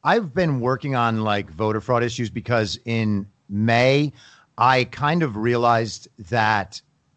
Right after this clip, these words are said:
the push for universal mail-in balloting and the push for universal ballot harvesting were both being so strongly connected to any covid relief that was being discussed.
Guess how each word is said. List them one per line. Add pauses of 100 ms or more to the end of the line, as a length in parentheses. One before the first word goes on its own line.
(160)
the
push
for
universal
mail-in
balloting (460)
and
the
push
for
universal
ballot
harvesting (380)
were
both
being (520)
so
strongly
connected
to
any
covid
relief
that
was
being
discussed.